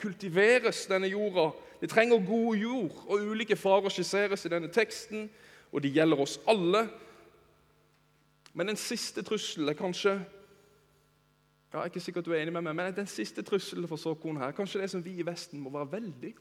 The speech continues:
oppmerksom på. Da må vi være ekstra oppmerksom på det som står her, rikdommens bedrag og lysten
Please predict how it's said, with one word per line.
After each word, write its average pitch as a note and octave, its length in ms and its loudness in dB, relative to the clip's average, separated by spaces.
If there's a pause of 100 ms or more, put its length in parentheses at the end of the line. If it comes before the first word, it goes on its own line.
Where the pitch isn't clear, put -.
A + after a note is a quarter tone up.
oppmerksom - 520 -18
på. - 120 -20 (2000)
Da D#3 140 -2
må F#3+ 100 -2
vi G3 120 -4
være F3+ 260 -2
ekstra D#3 320 -6
oppmerksom D#3 500 -8
på B2+ 220 -6
det D3+ 100 -4
som C#3+ 140 -12
står C#3+ 320 -6
her, B2 100 -12
rikdommens E3 560 -4
bedrag C3 560 -10
og A#2+ 80 -4
lysten D#3 420 -6